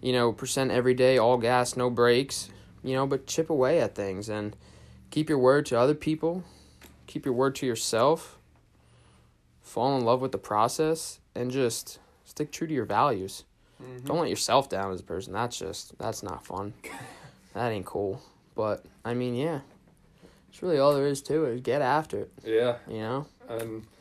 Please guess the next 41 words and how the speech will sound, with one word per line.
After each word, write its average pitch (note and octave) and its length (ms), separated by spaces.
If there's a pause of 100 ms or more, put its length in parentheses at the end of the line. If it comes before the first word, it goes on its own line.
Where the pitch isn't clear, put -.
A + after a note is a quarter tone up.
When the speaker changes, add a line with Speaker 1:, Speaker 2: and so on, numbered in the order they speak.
(140)
Speaker 2:
I A#2 80
mean, A#2 140
that A2 160
ties A#2 280
in A#2 160
with A2+ 120
some A#2 160
of A2+ 100
our A2 220
other A2+ 160
podcasts G#2+ 640
from G#2+ 160
the F#2+ 60
past. - 520
You G2+ 120
know, G#2 260 (340)
earlier B2+ 580 (100)
this A#2 280
year, A#2 440 (120)
um, G#2 380
we G#2+ 80
were G#2 60
talking G2+ 320
about G2+ 260
legacies. G#2 600
So F#2 140
we F#2+ 80
talked G2+ 300
about G2 260
Greg F#2+ 340
Plitt. G#2 280
We G2 80
talked G2 280
about G#2 200
Chadwick G2 440
Boseman. G2+ 500 (380)
And G#2 460
although A2+ 300
they A2+ 120
both A2 300
passed, G#2+ 560